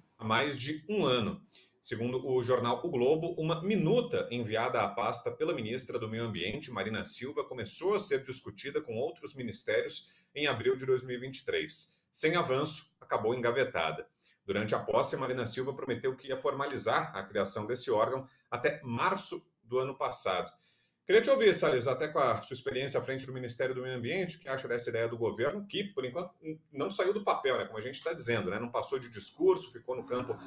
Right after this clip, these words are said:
da bravata, da promessa de campanha, da criação de uma autoridade climática. O que que você pensa sobre isso, Salles?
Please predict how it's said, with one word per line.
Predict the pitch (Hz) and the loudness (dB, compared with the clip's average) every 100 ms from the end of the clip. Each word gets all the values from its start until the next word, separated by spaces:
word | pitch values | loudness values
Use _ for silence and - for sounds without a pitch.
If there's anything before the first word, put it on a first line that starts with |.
| - | -4
da | - | 2
bravata, | 113 101 110 160 - | 6 6 6 6 4
da | 117 | 0
promessa | - 110 120 120 | 0 0 0 -2
de | 120 | -4
campanha, | - 107 - 151 160 - - - | -6 -6 -2 -2 -2 -10 -12 0
da | 123 | 2
criação | 127 135 - 156 | 4 4 4 2
de | 151 | 2
uma | 156 156 | 2 4
autoridade | 156 202 196 180 156 131 143 - | 4 4 2 0 0 2 0 0
climática. | - 123 110 110 - 85 - _ _ | -4 -2 -2 -2 -4 -8 -10 _ _
O | |
que | - | -6
que | - | -2
você | 131 | -2
pensa | 110 - | 0 0
sobre | 107 101 | 0 0
isso, | 92 95 | -2 -2
Salles? | - 101 101 - - | -2 -2 0 -2 -2